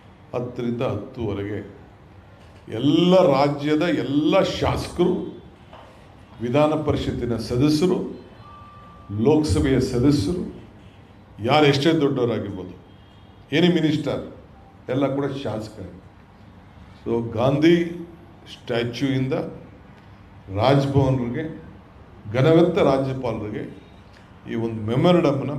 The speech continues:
ಪಕ್ಷದ ಪರವಾಗಿ ಸಲ್ಲಿಸಬೇಕು ಅಂತೇಳಿ ತೀರ್ಮಾನ ಮಾಡಿದ್ದೇವೆ. ಮುಖ್ಯಮಂತ್ರಿಗಳು ಕೂಡ, he is also first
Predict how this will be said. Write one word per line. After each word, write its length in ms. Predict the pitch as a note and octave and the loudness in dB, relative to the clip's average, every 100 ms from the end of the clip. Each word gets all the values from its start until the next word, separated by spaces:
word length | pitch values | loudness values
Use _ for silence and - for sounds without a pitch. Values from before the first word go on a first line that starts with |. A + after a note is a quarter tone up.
| - | -6
ಪಕ್ಷದ 340 | C#3 - E3+ C#3+ | -6 -2 -2 -2
ಪರವಾಗಿ 600 | A#2+ G#2 G#2 A#2 C#3+ - | -4 -4 -6 -8 -10 -6
ಸಲ್ಲಿಸಬೇಕು 600 | C3 C#3+ D3 - A#2 G#2+ G2 | -2 0 0 -4 -8 -8 -10
ಅಂತೇಳಿ 420 | F#2+ A#2+ C#3+ G#2+ - - - - - - - - | -10 -4 -4 -4 -8 -14 -20 -20 -20 -20 -20 -18
ತೀರ್ಮಾನ 360 | - B2+ B2+ A2 G#2+ | -4 -2 0 0 -2
ಮಾಡಿದ್ದೇವೆ. 480 | G#2+ A2+ A2+ A#2+ D3 - - - - - - - - - - - - | -4 -4 -4 -4 -6 -8 -12 -18 -18 -18 -18 -18 -18 -20 -20 -20 -6
ಮುಖ್ಯಮಂತ್ರಿಗಳು 840 | B2+ C3+ D#3 D3+ C#3 C3+ C3+ C3+ | -4 0 2 2 2 0 0 0
ಕೂಡ, 160 | C#3 D3+ - - - - - - | 0 0 -2 -6 -14 -20 -20 -14
he 140 | B2 | -4
is 60 | A#2 | -2
also 360 | B2 A2+ B2+ D3 - - - - - - - - - | 0 -2 -4 -6 -8 -16 -20 -20 -20 -20 -20 -20 -6
first 400 | C#3+ C#3 - - | -4 -4 -8 -14